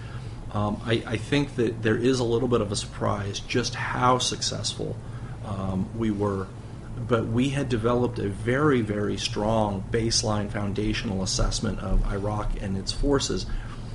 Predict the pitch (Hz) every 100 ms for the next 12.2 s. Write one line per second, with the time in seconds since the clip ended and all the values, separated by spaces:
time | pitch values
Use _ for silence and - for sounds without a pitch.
0 | - - - 135 135 160 151 127 127 120
1 | 156 170 135 107 101 101 - 104 107 113
2 | 110 107 117 - - 120 117 107 98 101
3 | 113 127 127 98 - - - - 110 113
4 | 113 120 127 - 110 98 98 110 117 113
5 | 104 - 120 117 110 104 104 110 107 107
6 | 98 - 107 92 92 95 - - 101 101
7 | - 107 95 95 - 101 104 107 101 101
8 | 98 - 101 104 101 - 101 98 107 107
9 | 104 104 98 - - 110 113 123 120 110
10 | 104 98 104 101 98 104 - 101 95 -
11 | - - - - 107 101 95 92 98 95
12 | 87 -